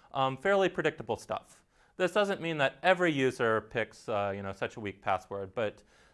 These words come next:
the entropy of user-selected passwords is still low. So one of the key challenges in password hashing is, can we actually increase costs for the attacker, right? If the attacker is able to try fourteen trillion guesses per second,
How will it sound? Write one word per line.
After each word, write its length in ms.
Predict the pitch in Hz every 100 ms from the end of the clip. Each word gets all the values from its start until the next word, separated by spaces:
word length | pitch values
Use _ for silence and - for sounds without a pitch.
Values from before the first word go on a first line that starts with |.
| -
the 140 | 151
entropy 440 | 180 185 180 185 147
of 120 | 113
user-selected 640 | 139 127 120 - 117 - 101
passwords 680 | 104 95 107 95 92 - -
is 180 | 110
still 320 | - 127 113 95
low. 300 | 90 98 110 _ _ _ _ _ _ _ _ _ _ - _ _ _ _ _ _ _ _ _ _ _ _ _ _ _ _ -
So 580 | - 170 170 160 156 156 -
one 180 | 175
of 80 | 202
the 60 | 165
key 200 | - 165
challenges 600 | - 120 113 104 113 104
in 100 | 104
password 320 | 120 104 104 -
hashing 500 | 95 - 104 95 107
is, 320 | 113 98 - _ _ _
can 140 | -
we 80 | 190
actually 340 | 190 185 156 -
increase 480 | 139 139 - 127 110
costs 400 | - 107 95 -
for 160 | - 101
the 80 |
attacker, 540 | 95 117 92 - - - _ _ _
right? 320 | 120 110 104 - _ _ -
If 100 | 131
the 80 |
attacker 300 | 165 185 180
is 100 | 180
able 240 | 151 151 147
to 80 | 139
try 240 | 139 120
fourteen 400 | - 165 165 160
trillion 400 | 131 143 131 113
guesses 380 | 101 110 - 104
per 160 | -
second, 640 | 101 147 139 170 160 -